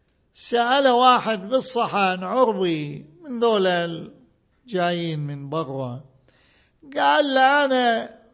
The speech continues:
سيدنا لا بي أصلي مية ركعة، ولا بي أصلي، ولا، ولا، ولا، ولا بي أقرأ سورة الروم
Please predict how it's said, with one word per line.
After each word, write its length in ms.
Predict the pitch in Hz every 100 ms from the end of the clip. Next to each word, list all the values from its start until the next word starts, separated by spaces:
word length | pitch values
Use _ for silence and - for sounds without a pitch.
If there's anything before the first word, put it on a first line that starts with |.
| _ _ _
سيدنا 640 | - 233 233 233 208 214
لا 200 | 214 226
بي 360 | 220 208 202 196
أصلي 640 | 185 180 - 185 170 165
مية 280 | 160 156 147
ركعة، 640 | 151 180 185 165 165 175 170
ولا 380 | 170 160 151
بي 340 | 147 156 151 73
أصلي، 680 | - 160 - - - - -
ولا، 380 | 226 202 190 175
ولا، 380 | 170 170 170
ولا، 400 | 175 196 196 226
ولا 420 | 254 240 240 214 196
بي 380 | 185 208 190
أقرأ 420 | 180 180 170 185 170
سورة 420 | - 175 170 147
الروم 560 | 170 151 226 254 240